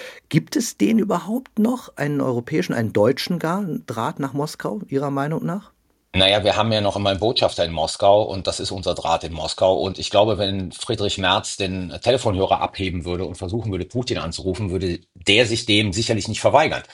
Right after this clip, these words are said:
Speaker 2: Ob das was bringt, ist eine völlig andere Frage, weil aus russischer Perspektive spielen wir da keine Rolle. Die Russen wollen mit den Amerikanern verhandeln und nicht mit den Europäern.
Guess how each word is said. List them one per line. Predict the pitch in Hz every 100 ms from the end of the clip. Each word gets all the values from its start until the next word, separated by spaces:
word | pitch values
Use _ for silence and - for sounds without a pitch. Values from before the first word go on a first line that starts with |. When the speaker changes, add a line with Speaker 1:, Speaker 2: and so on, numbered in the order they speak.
| - - _ -
Speaker 2:
Ob | 123
das | 113 110
was | 92 92
bringt, | 123 143 -
ist | - 101
eine |
völlig | 110 98 90
andere | 135 143 92
Frage, | - 85 92 117
weil | 90
aus | - 95 - -
russischer | 87 101 - 135
Perspektive | - 95 - 87 87 82 104 -
spielen | - - 113 113
wir | 104
da | 87
keine | 90 90
Rolle. | 90 107 87 -
Die | 85
Russen | 90 113 117 131 107
wollen | 92 101
mit | 101
den | 90
Amerikanern | 87 87 - 104 104 -
verhandeln | 73 80 82 -
und | 95
nicht | 98 78
mit | 78
den | 71
Europäern. | 69 - -